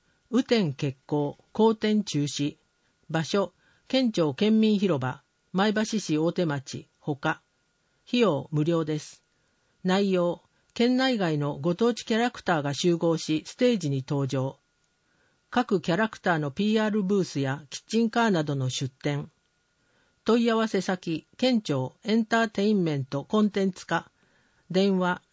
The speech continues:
零二七二二六の二二六二。県議会第三回前期定例会。九月十五日火曜に開会します。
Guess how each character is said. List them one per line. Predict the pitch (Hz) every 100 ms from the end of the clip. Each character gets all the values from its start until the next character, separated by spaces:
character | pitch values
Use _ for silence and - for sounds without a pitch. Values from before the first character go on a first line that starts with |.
| _ _ -
零 | 226 247
二 | 240 240 147
七 | 160 147 135 143 _
二 | 180 233 247
二 | 240 240 175
六 | 143 135 151
の | 139 147 _ _ _
二 | 190 240 240
二 | 240 208
六 | 131 135 -
二。 | 147 143 131 - _ _ _ _ _ _ _ _ _ _ _ _ _
県 | - 233 247
議 | 247
会 | 190 147
第 | 208 208
三 | 185 190 185
回 | 180 151
前 | 143 214
期 | 208 -
定 | 156 156
例 | 151 151
会。 | 147 143 - _ _ _ _ _ _ _
九 | -
月 | 262 240 185
十 | 160 226 196
五 | 156
日 | 139 -
火 | - 156
曜 | 185 190
に | 190
開 | - 170
会 | 165 170 160
し | 143
ま | 143 156
す。 | -